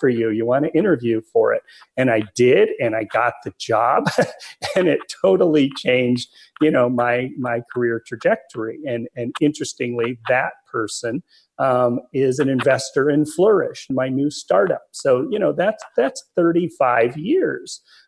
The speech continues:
of, of a connection that was made, you know, from my dad, got a job, and is still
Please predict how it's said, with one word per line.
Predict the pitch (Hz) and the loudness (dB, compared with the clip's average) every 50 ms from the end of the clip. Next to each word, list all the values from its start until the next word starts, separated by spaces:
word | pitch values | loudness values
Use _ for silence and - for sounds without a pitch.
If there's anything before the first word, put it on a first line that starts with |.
| _ - | _ -2
of, | - 143 143 135 135 131 127 123 123 123 127 - - _ _ | 0 2 2 4 4 4 4 4 2 -2 -6 -14 -20 _ _
of | - 151 135 131 127 123 120 | 2 2 4 4 4 4 4
a | 131 123 123 120 - | 2 2 2 0 -2
connection | - 143 143 170 - - - - - - 131 117 113 110 120 | 0 2 2 2 2 -2 -4 -8 -6 -4 -4 -2 -4 -4 -6
that | 123 120 - | -6 -6 -6
was | - 120 - - | -6 -8 -6 -4
made, | 135 120 120 117 117 117 120 _ | -4 -2 -2 -2 -4 -6 -8 _
you | - 127 | -8 -8
know, | 123 120 123 - | -8 -8 -10 -6
from | - 190 196 208 | -2 -2 0 2
my | 185 175 156 | 2 0 0
dad, | 127 - 131 110 107 104 117 147 160 156 _ _ _ _ | 0 0 0 0 0 0 -2 -2 -4 -8 _ _ _ _
got | - 165 185 202 202 | 0 2 2 4 4
a | 220 196 | 4 2
job, | 147 139 127 123 117 107 104 104 107 120 151 - - _ _ _ _ _ _ | 2 2 2 2 4 4 4 2 2 0 -2 -4 -10 _ _ _ _ _ _
and | 160 160 165 170 | 0 2 4 4
is | 170 170 165 - | 2 2 0 -2
still | - - - 196 208 208 185 160 131 113 117 - | -4 0 2 4 4 4 4 2 2 0 -2 -4